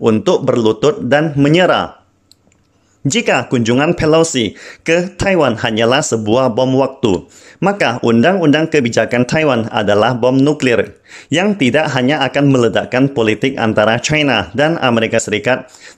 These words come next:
tetapi juga akan menghancurkan bagian terakhir dari kepercayaan diplomatik dan politik dalam hubungan China-Amerika Serikat.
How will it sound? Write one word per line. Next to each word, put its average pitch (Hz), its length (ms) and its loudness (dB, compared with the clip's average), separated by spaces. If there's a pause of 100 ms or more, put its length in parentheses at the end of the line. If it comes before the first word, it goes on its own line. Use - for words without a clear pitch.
tetapi 131 560 -2
juga 117 480 0
akan 139 320 0
menghancurkan 120 640 0
bagian 117 400 0
terakhir 113 560 0
dari 117 320 2
kepercayaan 117 880 -2
diplomatik 117 640 0 (320)
dan 190 240 2
politik 123 640 -2
dalam 117 320 2
hubungan 123 480 0
China-Amerika 135 800 0
Serikat. 131 560 -2